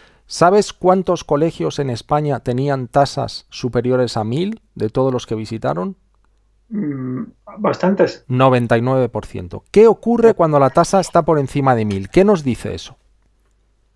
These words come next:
Speaker 2: Eso quiere decir que eso es, que no hay suficiente ventilación y que eso es peligroso, ¿no? Porque el virus que está saliendo de la gente se está acumulando en el aire y no le estamos dado,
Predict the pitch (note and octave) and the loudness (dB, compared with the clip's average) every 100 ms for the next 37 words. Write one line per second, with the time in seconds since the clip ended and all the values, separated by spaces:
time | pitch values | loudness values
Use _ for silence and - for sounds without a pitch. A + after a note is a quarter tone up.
0 | _ _ _ _ _ _ _ E3+ G3 F#3+ | _ _ _ _ _ _ _ 0 2 4
1 | F#3+ G3 F#3 F#3+ F#3 F#3+ F#3 F#3 F#3 F3 | 4 2 0 -4 0 -2 0 2 2 2
2 | - - - - _ _ _ D#3 D#3+ E3 | -2 -14 -18 -20 _ _ _ -2 -2 -4
3 | F3+ F3 E3+ D#3+ E3+ E3+ E3+ E3+ E3+ F3 | -4 -4 -4 -2 -2 -2 -2 -2 -2 0
4 | F3 F3 D3+ E3 D3+ - E3 D3 C3 A#2+ | 0 -2 -2 -2 -4 -4 -4 -4 -6 -10
5 | - - _ _ D3 C#3 D3+ D#3 D3 C#3+ | -16 -18 _ _ -12 -4 -2 2 2 2
6 | C#3 _ _ _ _ E3+ D3+ F3 F#3 - | -2 _ _ _ _ -2 4 2 2 -2
7 | - E3+ D#3+ F3 F3+ F3+ F3+ F3+ F3+ - | 0 -2 0 0 2 2 2 2 0 -6
8 | G#3+ G3+ G#3 B3+ _ - _ _ _ - | -10 -6 -8 -10 _ -20 _ _ _ -12
9 | F3+ E3+ - D#3 F3+ F3+ F3+ F3 F3+ F3+ | -10 -6 -6 -4 -2 -2 -2 -2 -2 0
10 | F#3 F3+ F#3+ F3 E3+ F3 F3 E3 E3 D3 | 2 2 0 0 0 0 -4 -6 -4 -2
11 | D#3+ | -2